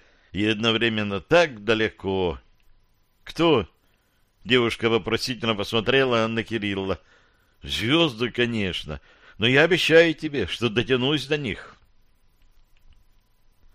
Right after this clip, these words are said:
С самого утра Кирилл мотался по всем магазинам Речного, пытаясь выбрать подарок Ольгиной сестре.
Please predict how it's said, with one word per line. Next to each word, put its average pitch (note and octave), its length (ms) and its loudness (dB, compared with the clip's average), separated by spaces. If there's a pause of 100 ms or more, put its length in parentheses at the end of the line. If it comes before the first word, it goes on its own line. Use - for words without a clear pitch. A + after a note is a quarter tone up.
(560)
С - 100 -14
самого F#3 400 8
утра F#3 340 6
Кирилл D#3 360 2
мотался D3+ 600 4
по G#2+ 140 -2
всем E3 300 0
магазинам G#2+ 640 -2
Речного, D3 640 0 (400)
пытаясь D#3 480 2
выбрать D3 460 2
подарок C3 580 4
Ольгиной A2 420 0
сестре. C#2 560 -6